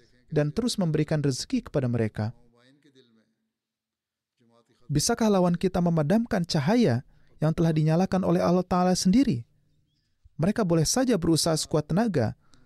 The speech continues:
namun mereka akan menemui kegagalan dan kekecewaan.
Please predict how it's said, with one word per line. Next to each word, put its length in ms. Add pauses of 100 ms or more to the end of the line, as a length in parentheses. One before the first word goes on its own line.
(120)
namun 240
mereka 400
akan 220
menemui 340
kegagalan 560
dan 160
kekecewaan. 720